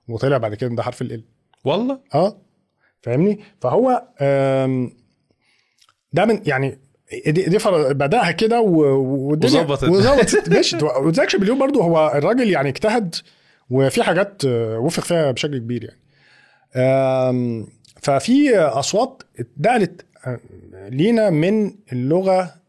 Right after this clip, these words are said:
Speaker 1: آه، من اللغة ال-، القبطية واللغة ال-، اليونانية إلى، آه،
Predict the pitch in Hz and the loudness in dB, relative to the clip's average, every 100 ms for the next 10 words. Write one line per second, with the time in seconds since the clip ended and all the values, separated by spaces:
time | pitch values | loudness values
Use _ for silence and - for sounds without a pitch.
0 | _ 123 120 117 113 - - - - _ | _ -8 -6 -6 -8 -14 -20 -20 -20 _
1 | _ 113 123 123 160 165 135 123 147 165 | _ -16 -10 -2 0 0 -4 -4 -2 0
2 | 139 110 104 - - - - 165 247 - | -2 -4 -8 -12 -20 -10 -2 0 0 -6
3 | _ _ _ _ _ _ _ _ _ - | _ _ _ _ _ _ _ _ _ -4
4 | 143 147 147 123 104 101 101 104 104 101 | 0 0 0 -2 -4 -6 -8 -10 -12 -8
5 | 117 117 117 160 208 220 _ - 165 175 | -6 -2 0 0 0 -4 _ -4 0 0
6 | 175 _ - 123 117 113 113 110 107 107 | -2 _ -10 -4 -4 -2 -4 -6 -8 -10